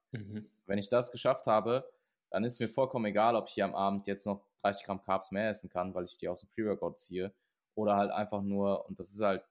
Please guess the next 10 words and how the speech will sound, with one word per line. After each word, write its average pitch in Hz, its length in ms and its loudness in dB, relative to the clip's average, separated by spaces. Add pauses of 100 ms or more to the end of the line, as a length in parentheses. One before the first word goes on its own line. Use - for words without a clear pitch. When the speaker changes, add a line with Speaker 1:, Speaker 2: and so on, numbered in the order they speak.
Speaker 2:
aktuell 95 460 -4
einfach 98 360 -6
wirklich - 320 -10
meine 95 220 -6
tägliche - 460 -8
Mahlzeit, 95 560 -2
einfach 101 380 -6
Brokkoli 98 380 -2
und 90 80 -4
Eiklar. 92 520 -2